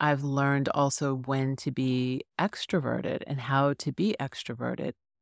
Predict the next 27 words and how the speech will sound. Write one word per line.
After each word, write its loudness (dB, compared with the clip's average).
but 0
to 2
do 6
it 4
in 2
a 2
restful 2
way 2
so -2
that -2
it -4
doesn't -2
become -2
exhausting -4
for -12
me. -12
I've 2
learned 2
that 2
love 4
is 4
something 2
that 0
comes 0
in -4
many -2
different -4